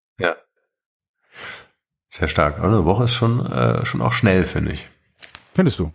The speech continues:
Speaker 2: Okay, ja gut. Dann, dann ist es wahrscheinlich wirklich so, dass mir das so vorkommt,
Speaker 1: <laughs>
Speaker 2: weil ich schon eine Handvoll davon gemacht habe.
Speaker 1: Ja.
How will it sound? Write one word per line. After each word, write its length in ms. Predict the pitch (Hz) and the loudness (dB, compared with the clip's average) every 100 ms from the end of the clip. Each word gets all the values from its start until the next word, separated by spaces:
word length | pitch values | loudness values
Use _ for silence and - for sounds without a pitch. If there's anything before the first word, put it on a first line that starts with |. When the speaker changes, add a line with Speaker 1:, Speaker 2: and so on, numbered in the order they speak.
| - - | -6 -4
Speaker 2:
Okay, 200 | - 101 | 0 2
ja 160 | 113 | 2
gut. 200 | 120 101 | 2 0
Dann, 200 | 110 123 | 2 2
dann 140 | 123 131 | 4 2
ist 120 | 127 | 2
es 140 | 123 | 2
wahrscheinlich 360 | 131 131 123 117 | 2 2 2 2
wirklich 240 | 127 117 | 2 2
so, 80 | 113 | 2
dass 180 | 104 - | 0 0
mir 100 | 107 | 0
das 120 | 107 | 2
so 80 | - | 2
vorkommt, 500 | 156 214 131 107 - 143 - | 4 2 2 0 -2 -4 -6
Speaker 1:
<laughs> 140 | - | -6
Speaker 2:
weil 160 | 117 113 | 0 0
ich 60 | |
schon 160 | - 107 | 2 2
eine 120 | 101 | 4
Handvoll 320 | 98 104 110 | 4 2 0
davon 240 | 101 98 98 | 0 0 0
gemacht 340 | 95 92 - | 0 -2 -4
habe. 300 | 87 80 82 - | -6 -6 -10 -10
Speaker 1:
Ja. 100 | - | -6